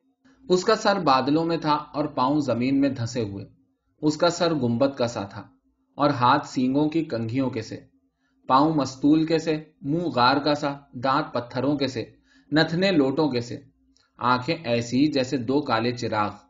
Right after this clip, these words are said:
چہرہ تاریک اور تیوری چڑھی ہوئی۔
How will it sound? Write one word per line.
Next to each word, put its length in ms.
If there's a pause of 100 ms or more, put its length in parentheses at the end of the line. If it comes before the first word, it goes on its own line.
(240)
چہرہ 300
تاریک 500 (360)
اور 100
تیوری 380
چڑھی 280
ہوئی۔ 260